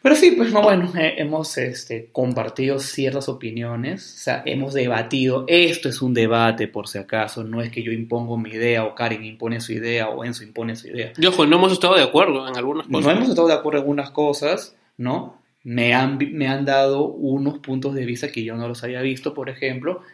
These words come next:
Speaker 1: en caso de Karen también igual, en caso de Enzo también igual. Esto es un debate.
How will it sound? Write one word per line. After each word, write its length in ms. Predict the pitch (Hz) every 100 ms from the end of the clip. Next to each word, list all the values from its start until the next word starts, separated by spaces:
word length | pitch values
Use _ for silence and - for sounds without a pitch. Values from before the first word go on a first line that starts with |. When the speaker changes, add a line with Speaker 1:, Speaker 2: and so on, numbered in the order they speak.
| -
Speaker 1:
en 120 | 120
caso 200 | 131 127
de 80 | 120
Karen 220 | 117 120
también 240 | 120 120 123
igual, 200 | 147 143
en 40 |
caso 160 | 127 127
de 60 |
Enzo 140 | 131 -
también 240 | 113 120
igual. 320 | 131 143 190 - _ _ _ _ _ _ -
Esto 420 | 190 190 185 139
es 140 | 123
un 140 | 127 117
debate. 600 | 113 113 110 110 -